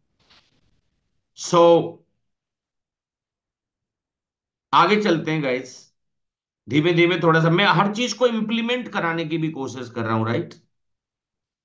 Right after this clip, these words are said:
अगला सवाल क्या था? What is the next question? How to make any variable constant so that it cannot get changed throughout the program? Simple इसका answer है, variable से पहले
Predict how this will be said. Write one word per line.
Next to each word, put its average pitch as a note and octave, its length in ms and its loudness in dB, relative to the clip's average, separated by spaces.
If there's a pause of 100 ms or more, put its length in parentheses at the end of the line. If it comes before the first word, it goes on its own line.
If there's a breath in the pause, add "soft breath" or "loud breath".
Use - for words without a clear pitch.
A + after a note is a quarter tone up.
(300)
अगला A3 280 4
सवाल A3+ 360 2
क्या G3+ 180 2
था? G#3 380 -4 (2250)
What E3+ 160 4
is F3+ 100 0
the F3+ 100 2
next F3 280 0
question? A2+ 380 -10 (960)
How F#3+ 220 6
to C4 220 0
make A3+ 400 0 (380)
any G#3+ 260 4
variable G#3 520 0
constant F#3 540 -4
so G3+ 160 -2
that G3 260 -4
it - 120 -8 (100)
cannot G#3 360 -4
get F3+ 260 -4
changed F3 340 -2
throughout D#3 400 -2
the D#3+ 160 -6
program? G#2+ 340 -10 (340)
Simple G#3 420 0
इसका A3 220 -2
answer F#3+ 440 0
है, - 340 -8 (360)
variable F#3+ 600 2
से G#3+ 120 -6
पहले E3+ 640 -4